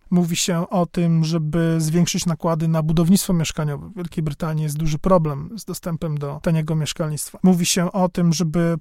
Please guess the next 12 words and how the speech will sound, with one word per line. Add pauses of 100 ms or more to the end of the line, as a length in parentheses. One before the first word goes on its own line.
podnieść
pensję
minimalną. (160)
Mało
znany
fakt,
pensja
minimalna
w
Wielkiej
Brytanii
jest,